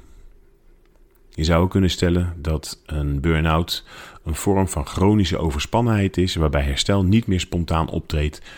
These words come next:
door rust te nemen. Wat hier nog wel eens een issue is, is dat mensen met een burn-out zich vaak niet gehoord voelen door de medische professionals. En dat is vooral ingegeven door het feit dat huisartsen, bedrijfsartsen, psychologen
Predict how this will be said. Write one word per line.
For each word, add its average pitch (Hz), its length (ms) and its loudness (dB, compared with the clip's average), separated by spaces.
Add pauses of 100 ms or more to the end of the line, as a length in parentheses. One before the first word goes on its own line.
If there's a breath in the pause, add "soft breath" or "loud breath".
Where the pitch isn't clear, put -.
(180 loud breath)
door 73 200 0
rust 76 220 0
te 69 80 -2
nemen. 65 340 -4 (1400 loud breath)
Wat 117 200 0
hier 139 120 6
nog 135 100 4
wel 120 100 4
eens 110 120 2
een 101 220 2
issue 139 360 2
is, 135 140 2
is 87 120 -2
dat 92 160 2
mensen 123 340 4
met 85 120 4
een 78 120 2
burn-out 78 480 0
zich 90 180 -2
vaak 92 320 0
niet 98 180 2
gehoord 113 440 0
voelen 82 320 0
door 80 400 2
de 76 320 -2
medische 82 380 2
professionals. - 800 -4 (560 loud breath)
En 87 260 2
dat 87 120 0
is 92 100 -2
vooral 95 240 2
ingegeven 87 540 2
door 82 80 2
het - 80 -4
feit 82 220 0
dat 76 140 -2
huisartsen, 85 680 0
bedrijfsartsen, 73 1080 -2
psychologen 78 800 -2